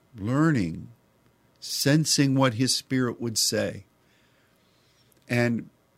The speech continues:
therein we come to a, a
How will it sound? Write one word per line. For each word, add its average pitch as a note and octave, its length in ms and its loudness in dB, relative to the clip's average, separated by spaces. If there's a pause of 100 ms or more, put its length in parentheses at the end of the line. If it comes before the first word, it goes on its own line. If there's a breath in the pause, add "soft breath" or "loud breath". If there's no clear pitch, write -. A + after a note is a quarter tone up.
(760)
therein D3+ 800 0 (440)
we C#3+ 300 0
come C#3 420 0
to B2 560 0 (120)
a, A#2 260 0 (840)
a A#2 240 2